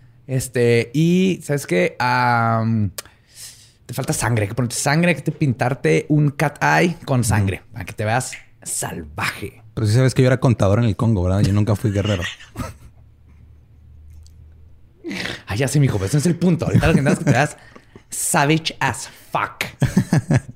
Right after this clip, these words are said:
Speaker 2: A veces las exhibiciones se usaban como una forma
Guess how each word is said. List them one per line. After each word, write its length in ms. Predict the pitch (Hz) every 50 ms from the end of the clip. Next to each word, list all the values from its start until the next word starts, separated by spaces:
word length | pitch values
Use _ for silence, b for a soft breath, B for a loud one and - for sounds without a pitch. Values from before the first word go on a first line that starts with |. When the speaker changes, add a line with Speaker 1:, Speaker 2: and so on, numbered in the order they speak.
| - B B B B B B B B B B
Speaker 2:
A 100 | - 123
veces 380 | 123 127 131 - 147 135 120 135
las 240 | 135 127 123 -
exhibiciones 560 | 135 120 - 135 131 123 - 127 120 127 127 -
se 200 | - 123 - 147
usaban 280 | - 127 110 113 113
como 140 | - 110 98
una 140 | 98 107 110
forma 540 | - - 143 139 123 113 123 151 180 190